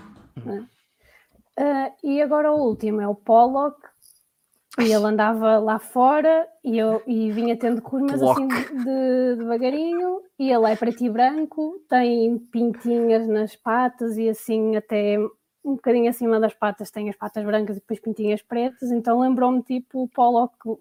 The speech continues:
Speaker 1: enfiar as mãos nos baldes de tinta e atirar a tinta.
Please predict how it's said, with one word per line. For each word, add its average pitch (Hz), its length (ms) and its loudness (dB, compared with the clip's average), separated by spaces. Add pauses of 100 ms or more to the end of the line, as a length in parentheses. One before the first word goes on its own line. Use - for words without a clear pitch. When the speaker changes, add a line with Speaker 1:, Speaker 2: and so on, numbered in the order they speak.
Speaker 1:
enfiar 214 400 -2
as 214 120 0
mãos 220 240 0
nos 220 120 -4
baldes 208 300 -2
de - 100 -20
tinta 220 320 -2
e 220 60 0
atirar 208 380 -4
a 202 60 -4
tinta. 226 500 -4